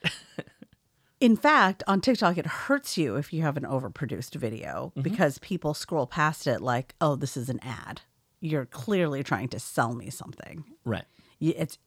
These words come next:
Speaker 2: inauthentic
Speaker 1: Right. So
Speaker 2: on
Speaker 1: some of the
Speaker 2: TikTok.
Speaker 1: times when I've taken my, like, four K, thirty frames per second videos and cut them for TikTok,
Speaker 2: Yeah.
Speaker 1: I think I get hit with that.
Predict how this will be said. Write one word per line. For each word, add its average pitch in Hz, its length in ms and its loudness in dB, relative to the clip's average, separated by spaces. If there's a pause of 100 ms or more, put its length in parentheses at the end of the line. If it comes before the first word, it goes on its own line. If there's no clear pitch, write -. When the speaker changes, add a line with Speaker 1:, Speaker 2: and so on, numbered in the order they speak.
(160)
Speaker 2:
inauthentic - 800 0 (160)
Speaker 1:
Right. 139 300 6
So 147 80 2
Speaker 2:
on 139 60 4
Speaker 1:
some 170 180 4
of 190 80 2
the 170 60 2
Speaker 2:
TikTok. 156 120 4
Speaker 1:
times 127 140 2
when 117 80 0
I've 117 180 2
taken 120 320 -2
my, 104 140 2
like, 98 240 -4
four 101 260 -4
K, 95 380 -2
thirty 98 400 -4
frames 98 300 -8
per 104 80 -8
second 95 360 -8
videos 101 400 -4
and 101 100 -12
cut - 220 -10
them 101 100 -8
for 101 120 -14
TikTok, 120 580 -8
Speaker 2:
Yeah. 160 220 0 (120)
Speaker 1:
I 120 120 6
think 110 200 0
I 95 100 -2
get 95 200 -4
hit 98 180 -8
with - 140 -10
that. - 240 -10